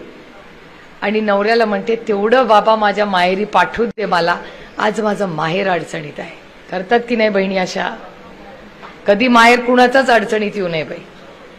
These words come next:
पण त्या महिलेचा जीव आणि त्या बहिणीचा जीव त्या माहेरात आयुष्यभर अडकलेला असतो. कारण का, ती प्रेमाची नाती असतात, त्याच्यात व्यवहार नसतो.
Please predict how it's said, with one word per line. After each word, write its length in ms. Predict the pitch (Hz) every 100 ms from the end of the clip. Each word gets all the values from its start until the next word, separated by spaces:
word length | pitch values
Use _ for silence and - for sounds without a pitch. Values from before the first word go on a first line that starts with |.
| - - -
पण 160 | 208 208
त्या 140 | 233
महिलेचा 640 | 226 196 196 233 269 - 247
जीव 360 | 170 208 247 175 -
आणि 180 | 202 202
त्या 100 | 226
बहिणीचा 560 | 190 180 190 226 240 220
जीव 300 | 160 202 185 147 - - - -
त्या 120 | 208
माहेरात 600 | 190 180 196 214 226 220
आयुष्यभर 520 | 185 202 - 220 220
अडकलेला 480 | 190 170 165 156 151
असतो. 280 | - - - - - - - - - - - 226
कारण 140 | 247
का, 100 | 277
ती 140 | 285
प्रेमाची 580 | 311 233 226 240 262 320
नाती 320 | 302 240 214
असतात, 280 | 190 - 190
त्याच्यात 320 | 185 196 220 175
व्यवहार 420 | 170 170 180 185
नसतो. 400 | 175 143 -